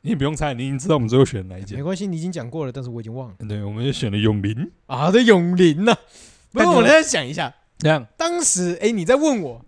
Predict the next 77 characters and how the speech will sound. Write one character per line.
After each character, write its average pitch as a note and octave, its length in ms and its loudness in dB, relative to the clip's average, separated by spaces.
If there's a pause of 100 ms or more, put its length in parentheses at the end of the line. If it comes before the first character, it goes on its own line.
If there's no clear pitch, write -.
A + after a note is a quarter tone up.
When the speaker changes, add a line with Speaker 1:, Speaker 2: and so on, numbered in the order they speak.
(120)
Speaker 2:
你 E3 100 -10
那 C#4 100 -4
个 C4 80 -2
时 G#3 60 -2
候 A#3 80 4
你 G#3+ 80 -2
有 E3 100 -2
传 D3 160 -6
讯 D3+ 60 0
息 F#3 80 10
给 A3 300 10
我， - 40 6
Speaker 1:
啊， - 0 -
对， - 60 -
那 A3+ 40 4
时 A3+ 60 4
候 A3 80 8
问 G#3+ 140 8
你 - 20 4
说， F#3 160 4
Speaker 2:
对 F#3 140 8
不 - 0 -
对？ - 0 -
Speaker 1:
哎， G3+ 100 0
有 - 20 0
没 C3+ 60 0
有 C3+ 80 4
推 C3+ 160 6
荐 C#3+ 140 8
的 C3 80 8
牛 A#2+ 200 6
肉 C#3+ 140 10
炉？ G#2+ 180 2
Speaker 2:
对， A#2+ 220 -8
有 C#3 80 -2
没 F#3 60 6
有 A#3 60 6
推 G#3+ 140 8
荐 B3 140 6
的 A3+ 60 8
牛 F#3 160 4
肉 G3 100 6
炉？ E3 60 4
Speaker 1:
有， E3+ 140 8
有 F#3 40 10
推 E3 160 10
荐 F3+ 80 10
的 D#3+ 60 4
牛 D3 160 6
肉 F3+ 80 6
炉。 - 0 -
Speaker 2:
有， A#3 220 10
有， A3 240 10
有， G3+ 260 8
有， - 0 -
有。 F#3+ 220 6
Speaker 1:
有， F3 160 8
有， F3 140 8
有， E3+ 180 6
你 E3 120 0
讲 E3+ 180 4
了 D3 60 4
哪 D3 140 4
几 D3 100 -4
间？ C#3+ 160 0
Speaker 2:
就 - 80 4
不 B2 60 2
要 C#3 60 6
Speaker 1:
你 - 0 -
自 G3 60 10
己 A#3+ 60 6
说。 G#3 80 6
Speaker 2:
阿 G3 80 8
玉 G3+ 100 4
就 F#3 160 2
好 D3 120 -2
了。 C3 80 -16